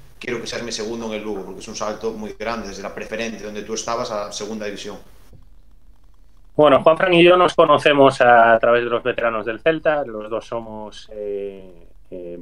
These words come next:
Speaker 2: pues, socios de, de, de la asociación de, de veteranos.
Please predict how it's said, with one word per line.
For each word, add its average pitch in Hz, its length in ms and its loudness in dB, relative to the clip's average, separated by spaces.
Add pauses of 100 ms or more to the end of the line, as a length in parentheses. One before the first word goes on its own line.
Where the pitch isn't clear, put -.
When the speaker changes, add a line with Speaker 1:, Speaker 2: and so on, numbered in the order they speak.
Speaker 2:
pues, 90 180 -10
socios 113 680 2
de, 101 420 2
de, 95 520 -6
de 107 120 -2
la 104 60 4
asociación 107 560 4
de, 101 260 6
de 101 100 6
veteranos. 131 680 4